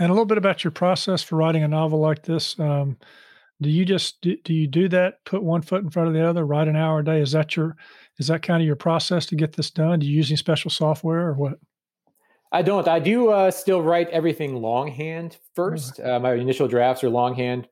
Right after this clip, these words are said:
Speaker 2: pen, pen to paper, um, because that's, uh, 'cause I'm old, first of all, and that's how I used to write when I grew up. Uh, but second of all, uh, I think when I transfer then that longhand to the computer, that's actually an edit, an editing process for me, right? So I'm actually editing the longhand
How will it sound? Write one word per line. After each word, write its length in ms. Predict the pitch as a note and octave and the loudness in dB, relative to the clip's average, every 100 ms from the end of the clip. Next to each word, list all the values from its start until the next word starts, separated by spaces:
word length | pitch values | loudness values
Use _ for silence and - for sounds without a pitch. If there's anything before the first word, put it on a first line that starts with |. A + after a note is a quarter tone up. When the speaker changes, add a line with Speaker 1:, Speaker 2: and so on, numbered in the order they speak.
| _ | _
Speaker 2:
pen, 320 | A#2+ A#2 B2 - | -4 -4 -8 -4
pen 160 | B2+ | -4
to 60 | A#2+ | -2
paper, 460 | B2+ B2+ D3 C#3+ - _ _ _ | 0 0 0 -2 -6 _ _ _
um, 160 | F#3 F#3 | -2 0
because 320 | F#3 F3+ - _ - | 0 -2 -10 _ -2
that's, 280 | G3 E3 - | 0 0 -2
uh, 180 | - D3+ | -2 0
'cause 160 | E3 | 0
I'm 100 | C#3+ | 2
old, 380 | E3 D#3+ E3+ D3 | 2 4 4 2
first 220 | E3 D3 | 2 0
of 80 | D3+ | 0
all, 140 | B2+ B2+ | 2 2
and 80 | B2+ | 2
that's 140 | B2+ | 0
how 80 | C#3+ | 2
I 60 | |
used 180 | B2+ B2+ | 0 -2
to 60 | D#3 | -2
write 220 | C#3 D3+ | 0 2
when 100 | C3 | 2
I 60 | C3+ | 0
grew 220 | B2 B2+ | 0 2
up. 220 | D3 C#3 - A#3 - | 2 0 -8 -20 -2
Uh, 180 | E3+ D#3 | 0 2
but 200 | F3 - | -2 -2
second 340 | A#3+ A#3+ A3 | -2 0 -2
of 80 | F3 | 0
all, 280 | D#3 D3+ D3+ | 2 2 2
uh, 240 | C#3+ C#3 | 0 0
I 80 | D3 | -4
think 300 | - A3+ G3 - _ F3 E3 | -2 -2 -4 -14 _ -14 -6
when 140 | E3+ | 0
I 140 | E3+ D3+ | 0 0
transfer 560 | - F#3 G#3+ - D3+ | -2 -2 -2 -2 -4
then 340 | B2+ B2 B2+ C#3+ | -4 -6 -8 -6
that 220 | C#3+ C#3 | -4 -2
longhand 560 | C3+ C#3+ C#3+ C3+ B2 A2+ | 0 0 0 -6 -8 -6
to 100 | E3+ | -4
the 80 | C#3+ | -4
computer, 580 | A#2 - E3+ C3+ A2 - _ _ | -8 -2 2 2 0 -4 _ _
that's 180 | D#3 F#3 | -2 2
actually 300 | A#3 A3 D#3 | 2 2 -2
an 80 | D3+ | 0
edit, 280 | E3 D3 B2+ _ _ | 0 0 -2 _ _
an 100 | C#3 - | -12 -4
editing 340 | D#3+ C3 A2+ | -2 -2 -6
process 460 | G2+ B2+ A2 F#2+ E2 | -2 0 0 -4 -10
for 120 | G2 | -12
me, 180 | F#2 E2+ | -14 -4
right? 240 | A2+ A2+ | -2 -2
So 80 | C3+ | -2
I'm 60 | C3+ | -2
actually 280 | D3 C#3 | 0 -2
editing 320 | C#3 D#3 D3 B2+ | 0 0 0 0
the 80 | |
longhand 600 | A#2 A#2+ A#2 A2+ G2+ G2 | 0 0 0 -4 -6 -6